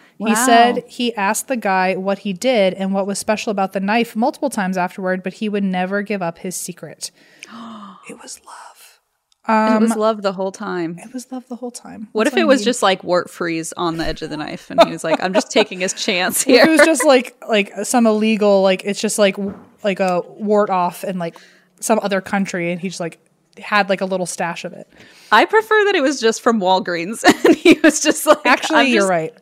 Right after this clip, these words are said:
Speaker 2: I'm just pretending like it's something really wild and mystical, but it's just, like, Abreva or whatever." <laughs>
Speaker 1: How do you know so many wart medication
Speaker 2: Because
Speaker 1: names?
Speaker 2: I have a, <laughs> I have a lot of cold sore issues, not warts,
Speaker 1: Did you
Speaker 2: but
Speaker 1: see me
Speaker 2: cold sores.
Speaker 1: struggle to come up with wart off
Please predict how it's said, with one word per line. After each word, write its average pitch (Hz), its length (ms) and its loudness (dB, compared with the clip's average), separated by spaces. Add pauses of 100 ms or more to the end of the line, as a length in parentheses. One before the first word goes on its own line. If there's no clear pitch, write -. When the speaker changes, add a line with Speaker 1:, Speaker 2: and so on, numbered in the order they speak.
(640)
Speaker 2:
I'm 294 180 4
just 381 200 0
pretending 214 480 2
like 214 220 0
it's 214 140 -2
something 202 380 -2
really 190 300 -2
wild 175 420 2
and 180 100 -6
mystical, 180 460 -6
but 180 160 -6
it's - 240 -10
just, 190 220 -10
like, 180 360 -4
Abreva 170 520 -6
or - 160 -6
whatever." - 400 -6
<laughs> - 40 -6 (880)
Speaker 1:
How 381 140 2
do 622 80 -2
you 539 140 -2
know 302 140 6
so 415 200 2
many 359 200 6
wart 269 340 2
medication 277 500 2
Speaker 2:
Because 339 320 8
Speaker 1:
names? - 120 -6
Speaker 2:
I 254 120 8
have 330 200 6
a, - 40 0
<laughs> - 1080 4
I 262 200 4
have 269 180 8
a 294 60 8
lot 220 220 6
of 214 140 -4
cold 202 260 0
sore 208 200 0
issues, 240 380 0
not 214 220 2
warts, 190 180 6
Speaker 1:
Did 349 60 6
you 403 120 4
Speaker 2:
but - 80 0
Speaker 1:
see 480 120 2
me 480 60 2
Speaker 2:
cold 480 100 4
sores. - 200 0
Speaker 1:
struggle 254 360 8
to 330 140 2
come 285 180 4
up 254 120 4
with 320 140 2 (120)
wart 202 480 4
off 240 420 2